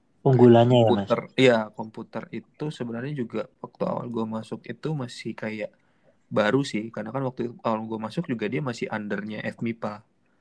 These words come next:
Speaker 2: Jadi masih ngikut sama apa, eh, matematika ipa gitu.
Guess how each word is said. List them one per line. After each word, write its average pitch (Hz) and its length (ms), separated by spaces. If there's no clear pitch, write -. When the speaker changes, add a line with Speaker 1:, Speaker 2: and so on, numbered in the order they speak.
Speaker 2:
Jadi 107 160
masih 110 240
ngikut 104 400
sama 104 720
apa, 135 400
eh, 104 240
matematika 107 800
ipa - 400
gitu. - 320